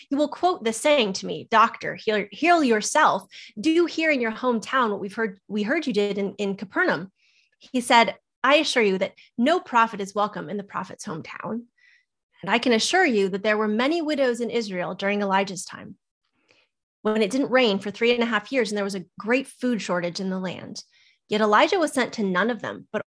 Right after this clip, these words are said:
only to a widow in the city of Zarephath in the region of Sidon. There were also many persons with skin diseases in Israel during the time of the prophet Elisha, yet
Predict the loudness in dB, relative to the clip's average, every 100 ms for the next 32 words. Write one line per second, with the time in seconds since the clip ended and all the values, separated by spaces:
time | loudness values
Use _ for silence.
0 | -2 0 2 0 -2 -4 -2 0 2 2
1 | 2 -2 -2 -4 -6 -4 -2 -2 -2 -8
2 | -18 _ -2 -2 0 -4 -6 -10 -4 -2
3 | -2 -4 -16 _ _ _ _ _ _ _
4 | 0 4 6 6 4 4 4 2 0 0
5 | 0 -6 -6 -8 -4 -2 0 0 0 -2
6 | -6 -4 -6 -4 -4 -4 -8 _ 0 2
7 | 2 -2 -4 -2 -2 -4 -6 -6 -4 -2
8 | 2 2 0 -2 -4